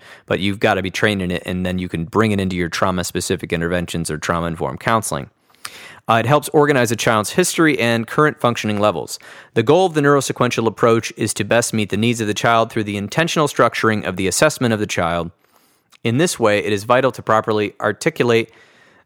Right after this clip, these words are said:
uh, the primary problems in the trauma-informed and developmentally accurate way that shifts away from blame and shame. It helps identify the significant strengths of the child and the family system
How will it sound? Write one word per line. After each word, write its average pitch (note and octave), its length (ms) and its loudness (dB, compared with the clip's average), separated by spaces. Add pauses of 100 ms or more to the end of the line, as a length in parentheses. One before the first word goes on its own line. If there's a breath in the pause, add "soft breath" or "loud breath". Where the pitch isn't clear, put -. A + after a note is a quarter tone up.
(160)
uh, G2+ 240 2
the G#2+ 100 -4
primary C3 400 2
problems G#2+ 420 2
in A2 140 -6
the G#2 80 -2
trauma-informed A2+ 720 0
and G#2 160 -4
developmentally G2+ 640 -2
accurate G2+ 400 -2
way A2+ 240 4
that - 180 -6
shifts - 320 2
away G#2+ 340 2
from F#2 240 -4
blame B2+ 380 2
and G#2 180 0
shame. A2+ 640 0 (1160)
It G#2+ 120 -4
helps D3+ 280 0
identify A#2 480 0
the A2 100 -2
significant A2 520 -2
strengths D3 300 0
of C#3 80 -2
the C#3 80 0
child B2 280 2
and A#2 120 -4
the A2 40 -8
family A#2+ 440 0
system B2+ 440 -2